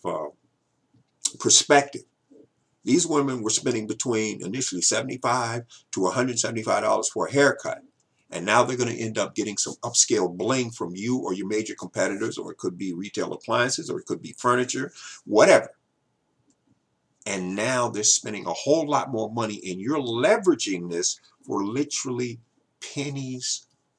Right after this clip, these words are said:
on the dollar. Now stop and think about what happens.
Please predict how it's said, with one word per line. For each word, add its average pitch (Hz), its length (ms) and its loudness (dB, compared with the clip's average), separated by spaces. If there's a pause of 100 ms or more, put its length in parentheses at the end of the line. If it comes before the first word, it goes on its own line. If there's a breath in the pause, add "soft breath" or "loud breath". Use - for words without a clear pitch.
(120)
on 107 200 -8
the 98 100 -8
dollar. - 380 -2 (2250 loud breath)
Now 196 140 0
stop - 460 4
and 208 200 -4
think 180 220 2
about 127 320 0
what 117 160 0
happens. 110 800 -4